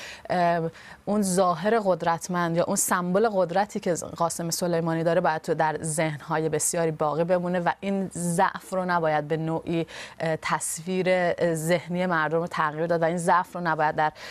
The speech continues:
اه، ذهن‌ها، ام، ام، ج-، به، به نوعی، ام، منتشر کرد و، اه، جاسازی کرد. از طرف دیگه در ایران ویدیوهایی داره منتشر می‌شه، اه، گویا برخی از اونهایی که هست هواداران، اه، آقای قاسم سلیمانی هستن در کرمان،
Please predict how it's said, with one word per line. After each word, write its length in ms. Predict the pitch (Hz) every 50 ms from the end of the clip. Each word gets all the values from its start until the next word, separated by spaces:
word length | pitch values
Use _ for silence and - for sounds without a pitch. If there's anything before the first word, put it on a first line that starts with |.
| - - - -
اه، 180 | 170 175 170 160
ذهن‌ها، 840 | 160 160 175 175 170 143 147 165 151 - 170 165 165 165 160 - - -
ام، 460 | 160 160 156 156 151 151 151 160 156 -
ام، 440 | - 165 156 156 156 156 156 151 - - - _ - -
ج-، 120 | - -
به، 220 | - 160 165 170 170
به 320 | 170 160 165 160 160 180
نوعی، 580 | 170 175 180 180 175 - 175 170 170 170 170 - -
ام، 300 | - 156 156 165 160 -
منتشر 540 | 165 165 165 160 160 - 156 156 - - 170
کرد 240 | 165 - 170 165 160 160 156
و، 300 | 156 151 147 143 143 - - -
اه، 160 | 156 156 151
جاسازی 580 | 151 156 175 160 151 - - 156 160 151 147
کرد. 200 | 139 - - - - - - - - - - -
از 180 | - - 208 -
طرف 260 | - 233 240 240 -
دیگه 260 | 277 262 240 226 247
در 280 | 240 233 208 196 185 - -
ایران 460 | - 196 190 185 190 196 202 226 226 226
ویدیوهایی 480 | 214 180 175 175 185 180 202 214 226
داره 160 | 208 196 196 202
منتشر 540 | 208 190 196 - 185 175 - - 208 208
می‌شه، 280 | 214 208 202 - - 208 202 196 202 202 202 -
اه، 320 | - 180 175 170 170 170 165 165 160 165 165 165 175 - - 170
گویا 640 | 165 180 196 208 214 214 208 202 202 202 190 190 185 190 - - -
برخی 340 | - 165 170 180 - - 185
از 220 | 175 180 175 175 -
اونهایی 300 | - 165 160 147 165 175
که 120 | 175 - 170
هست 240 | 165 160 165 - -
هواداران، 560 | 160 160 160 160 156 156 160 160 170 175 190
اه، 480 | 196 180 175 160 131 147 156 156 151 151
آقای 260 | - - 156 160 160
قاسم 300 | 156 156 156 - - -
سلیمانی 480 | - - 156 165 165 165 156 156 160 160
هستن 320 | 151 - - - 180 185
در 140 | 180 165 165
کرمان، 460 | - - 175 156 151 156 156 160 170